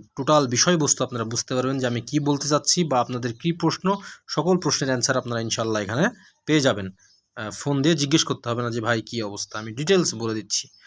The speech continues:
তো যারা চ্যানেলে নতুন, তারা অবশ্যই এই যে সাবস্ক্রাইবে, আহ, সাবস্ক্রাইব করে রাখবেন, তাহলে ন-, নতুন ভিডিও পাবেন এবং সকল ঠিকানাসমূহ দেওয়া আছে, সব কিছুই দেখতে পাবেন, all ভিডিও।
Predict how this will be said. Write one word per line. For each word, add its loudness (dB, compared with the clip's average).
তো 0
যারা 6
চ্যানেলে 4
নতুন, 4
তারা 4
অবশ্যই 4
এই 2
যে 0
সাবস্ক্রাইবে, 0
আহ, -14
সাবস্ক্রাইব 0
করে -2
রাখবেন, 0
তাহলে -2
ন-, -2
নতুন -4
ভিডিও 0
পাবেন 0
এবং -2
সকল 0
ঠিকানাসমূহ 0
দেওয়া 4
আছে, 2
সব -2
কিছুই -8
দেখতে -6
পাবেন, -4
all -2
ভিডিও। -8